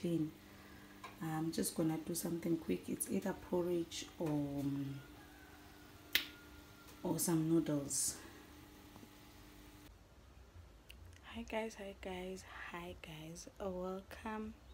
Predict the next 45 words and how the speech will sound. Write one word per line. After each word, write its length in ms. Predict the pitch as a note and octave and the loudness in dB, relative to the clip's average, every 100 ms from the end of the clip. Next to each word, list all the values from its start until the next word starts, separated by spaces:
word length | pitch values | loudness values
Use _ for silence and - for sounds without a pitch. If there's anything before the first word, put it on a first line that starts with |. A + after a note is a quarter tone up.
| - | -8
and 200 | F#3 F3 | -4 -2
welcome 340 | F3+ F3+ - F3 | 0 -2 -2 -6
back 180 | F3+ E3+ | -6 -6
to 120 | F#3 | -4
my 120 | F3+ | -4
channel. 400 | F3 F#3+ F#3+ F3+ - - - - | -6 -4 -2 -2 -6 -14 -12 0
My 80 | G3+ | 2
name 220 | G3+ G#3 | 4 2
is 140 | F#3+ - | 0 -2
Akona, 920 | F#3+ - - F#3 F3+ F#3 G3+ A3 A#3 | -4 -4 -4 -2 -2 -2 -4 -4 -4
my 120 | F#3 | -2
surname 400 | F3 F#3 F3+ F3+ | -2 0 0 -2
is 80 | E3+ | -2
Shoba, 380 | - F3+ F3+ F#3 | -2 0 0 -2
and 300 | - F#3+ F3+ E3 | 0 0 0 -4
this 220 | F3 - | -6 -4
is 120 | F3 | -4
the 100 | E3+ | -4
Shoba's 460 | E3+ - E3+ E3+ - | -4 -4 -4 -6 -6
Home. 200 | F3+ F3 - - - - - | -4 -4 -4 -12 -14 -10 0
So 320 | - F#3+ F#3+ - | 2 4 2 0
please 300 | F#3+ G3 - | 0 0 0
kindly 380 | - F3+ F3 | -4 -4 -2
subscribe, 460 | F3 F#3 - - F3 - | -2 -2 -2 -2 -2 -4
you 80 | F3 | -2
guys. 240 | F3+ E3+ F3 | -2 0 2
So 240 | G#3+ G#3 - | 4 4 4
I'm 300 | G3 F#3+ F#3+ - - - | 2 0 -2 -8 -14 -10
quickly 360 | - A3+ - A3 | -2 -2 2 2
rushing 360 | F#3 F#3 G3+ F3 | 2 2 0 0
this 180 | F3+ | -2
intro 300 | - F#3+ - - | -2 -2 -2 -2
because 340 | F3+ - F#3+ G3 | -2 0 0 0
I'm 160 | F#3 - | 0 0
editing 520 | G3 G3 - F#3+ F3+ | -2 -2 -2 0 0
and 160 | F3 E3+ | 0 -2
I 60 | E3+ | -2
just 240 | F3+ F3+ - | -2 -2 -2
realized 380 | E3 E3+ E3 | -2 -2 -4
that 120 | E3 D#3+ - - - - - | -6 -6 -8 -12 -12 -10 0
this 200 | G3 - | 2 4
vlog 220 | F#3 F3+ | 2 2
doesn't 300 | F3 E3+ E3 | 2 0 -2
have 200 | D#3 E3 | -2 -2
an 140 | D#3+ | -2